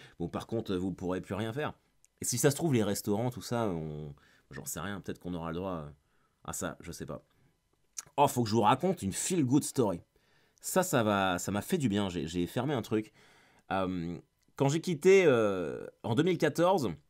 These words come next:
j'étais en, en C D I depuis quatre ans dans, dans une boîte qui vendait, euh, du, du ma-, du magasi-, du, putain,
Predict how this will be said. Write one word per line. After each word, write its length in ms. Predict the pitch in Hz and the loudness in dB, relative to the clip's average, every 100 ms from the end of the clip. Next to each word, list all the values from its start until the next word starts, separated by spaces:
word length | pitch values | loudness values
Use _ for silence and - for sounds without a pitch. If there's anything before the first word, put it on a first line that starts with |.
| _ _ - | _ _ -10
j'étais 280 | 95 101 120 | -6 -2 0
en, 640 | 104 101 98 95 92 92 | 0 -2 -4 -4 -6 -6
en 80 | 110 | -4
C 160 | - 147 | 0 2
D 140 | 147 | 4
I 60 | 156 | 4
depuis 260 | 117 104 | 2 0
quatre 280 | - 127 - | -2 -4 -2
ans 120 | 139 | -4
dans, 260 | 127 92 90 | -2 -4 -4
dans 140 | 90 | -6
une 220 | 87 90 87 | -6 -4 -2
boîte 340 | 104 135 - | -2 -2 -10
qui 140 | - 85 | -14 -10
vendait, 340 | 90 92 110 | -6 -2 -2
euh, 140 | 90 73 - _ _ _ _ _ - | -2 -4 -10 _ _ _ _ _ -14
du, 200 | 82 82 | -10 -6
du 120 | 87 | -2
ma-, 160 | 95 92 | -2 -2
du 260 | 87 87 | -4 -4
magasi-, 440 | 90 95 95 92 95 | -4 0 -2 -2 -6
du, 120 | 82 - - | -12 -16 -20
putain, 220 | - 76 | -14 -14